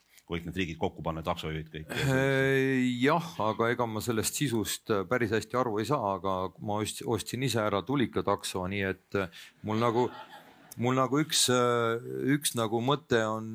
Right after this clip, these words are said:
Speaker 2: äh, see, et alati, et, äh, äris on nagu kõige parem on ikka see, nagu ma saan aru,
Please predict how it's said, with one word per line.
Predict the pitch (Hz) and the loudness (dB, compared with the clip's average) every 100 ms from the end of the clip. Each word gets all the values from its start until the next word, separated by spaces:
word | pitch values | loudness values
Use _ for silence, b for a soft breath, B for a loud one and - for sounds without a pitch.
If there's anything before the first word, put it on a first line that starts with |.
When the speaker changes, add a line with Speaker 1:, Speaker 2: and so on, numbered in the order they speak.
| 113 | -2
Speaker 2:
äh, | 110 110 110 | -2 0 0
see, | - 135 110 | 4 4 4
et | - | 2
alati, | 131 101 - 98 | 2 2 0 -4
et, | 90 _ 101 | -6 _ -4
äh, | 90 85 B B - 117 | -4 -8 B B -4 0
äris | 123 92 101 | 0 0 -4
on | 98 | -2
nagu | 92 | -2
kõige | 92 143 117 107 | 2 4 4 2
parem | 117 123 98 | 2 2 0
on | 92 90 | -4 -8
ikka | 98 123 | -6 -2
see, | 107 95 | -2 -2
nagu | 87 95 85 | -4 -4 -4
ma | 87 85 90 | -8 -6 -4
saan | 95 | -2
aru, | 104 | 0